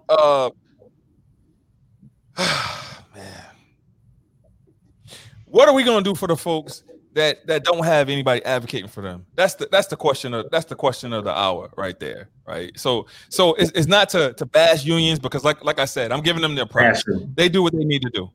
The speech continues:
Speaker 1: They do
Speaker 2: Mm.
Speaker 1: what they need to do, right?
Speaker 2: Mm.
Speaker 1: But so what do we do and, and, and what do we give folks in order to advocate for themselves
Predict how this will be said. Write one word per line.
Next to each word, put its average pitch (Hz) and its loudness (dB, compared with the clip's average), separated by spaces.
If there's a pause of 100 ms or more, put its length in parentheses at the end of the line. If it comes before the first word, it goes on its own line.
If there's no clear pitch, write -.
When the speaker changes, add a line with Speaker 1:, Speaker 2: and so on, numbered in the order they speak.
(260)
Speaker 1:
They 170 6
do 220 4
Speaker 2:
Mm. 233 4
Speaker 1:
what 220 0
they 208 4
need 202 0
to 190 -2
do, 110 -2 (180)
right? 139 2
Speaker 2:
Mm. - -6 (100)
Speaker 1:
But 165 0
so 190 4
what 160 4
do 220 6
we 170 -2
do 127 0
and, 139 -2
and, 131 -6
and 127 -4
what 190 2
do 202 2
we 185 -2
give 143 0
folks 104 -2 (240)
in 151 -4
order 147 4
to - -4
advocate 151 2
for 135 -6
themselves 117 0